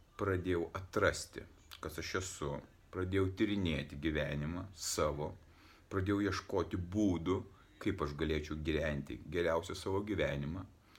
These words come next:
atsitiko tai, kad kiekvieną kartą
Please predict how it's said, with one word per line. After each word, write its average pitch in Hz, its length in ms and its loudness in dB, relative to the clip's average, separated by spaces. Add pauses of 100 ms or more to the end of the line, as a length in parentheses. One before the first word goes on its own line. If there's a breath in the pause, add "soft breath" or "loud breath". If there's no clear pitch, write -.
(540 loud breath)
atsitiko 98 440 0
tai, 123 240 2
kad 95 180 2 (520)
kiekvieną 107 420 -4
kartą 110 460 2